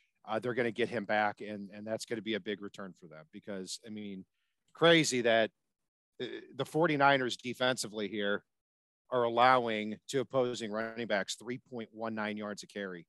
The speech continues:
and they've had those issues at the defensive tackle spot. DeMeco Ryans is doing a phenomenal job with this team, and this is gonna be,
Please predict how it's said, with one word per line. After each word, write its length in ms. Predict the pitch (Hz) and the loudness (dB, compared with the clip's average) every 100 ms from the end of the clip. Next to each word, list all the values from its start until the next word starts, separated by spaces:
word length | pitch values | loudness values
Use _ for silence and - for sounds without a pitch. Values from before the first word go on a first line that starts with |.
| _ _ - | _ _ -10
and 340 | 104 98 90 | -6 -6 -4
they've 260 | 117 113 107 | -2 -2 -2
had 440 | 117 98 - 92 _ | -2 -2 -4 -12 _
those 420 | 131 110 101 - - - | -4 -4 -4 -8 -8 -8
issues 640 | 123 - 101 90 87 - _ _ - | -6 -6 -8 -10 -8 -10 _ _ -6
at 120 | 104 | -6
the 60 | 113 | -6
defensive 480 | - 117 117 98 90 | -8 -4 -4 -4 -8
tackle 320 | 101 92 87 | -8 -8 -10
spot. 320 | - 80 65 - _ _ - | -14 -14 -14 -18 _ _ -8
DeMeco 500 | 131 156 156 156 131 | 0 4 4 6 6
Ryans 360 | 123 127 123 107 | 6 4 2 -2
is 100 | 101 | -8
doing 180 | 113 104 | -8 -10
a 40 | |
phenomenal 680 | - 113 117 127 127 113 101 | -12 -10 -2 0 0 -2 -8
job 300 | 110 98 95 | -4 -4 -4
with 120 | 90 | -12
this 160 | 92 - | -14 -12
team, 260 | 104 180 - | -12 -16 -16
and 180 | 110 113 | -14 -6
this 200 | 127 - | -4 -4
is 120 | 127 | -4
gonna 200 | - 139 | -2 -2
be, 520 | 117 151 156 143 135 | 0 0 0 0 -2